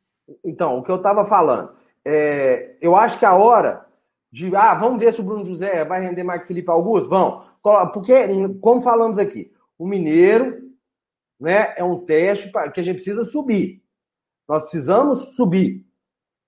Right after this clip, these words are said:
pra, pra, pra Série A. Então, a hora de testar é agora. Então, não tá dando certo? Põe lá.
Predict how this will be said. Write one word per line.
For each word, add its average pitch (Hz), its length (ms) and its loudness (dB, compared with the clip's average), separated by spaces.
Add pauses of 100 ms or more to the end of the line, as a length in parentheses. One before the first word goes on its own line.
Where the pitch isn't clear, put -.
(140)
pra, 165 340 4
pra, 139 600 4
pra 156 140 -6
Série 185 280 0
A. 120 240 0 (460)
Então, 240 200 4
a 185 120 6
hora 247 280 6
de 190 140 -2
testar 196 800 -2 (100)
é 113 160 -8
agora. 170 540 2 (680)
Então, 190 420 -8 (520)
não 208 200 -4
tá 185 160 4
dando 175 220 -2
certo? 208 500 -4 (420)
Põe 156 180 -8
lá. 208 380 -4